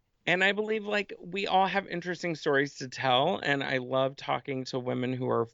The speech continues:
funny and interesting and inspiring. And, uh, yeah, like, I mean, that's what life is all about. Just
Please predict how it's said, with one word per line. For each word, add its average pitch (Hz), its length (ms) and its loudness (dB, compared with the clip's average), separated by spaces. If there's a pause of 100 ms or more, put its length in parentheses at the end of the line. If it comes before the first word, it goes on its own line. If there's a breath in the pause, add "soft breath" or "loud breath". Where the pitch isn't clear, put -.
funny 131 440 0
and 117 320 -6
interesting 131 760 -2
and 117 220 -2
inspiring. 123 920 0 (540 soft breath)
And, 113 580 -2 (240)
uh, 143 100 -12 (1300)
yeah, - 480 -4 (120)
like, 147 300 -4
I - 60 0
mean, 156 400 4
that's 156 260 0
what - 160 2
life 139 220 0
is 131 120 0
all 127 160 4
about. - 440 -2
Just - 440 -8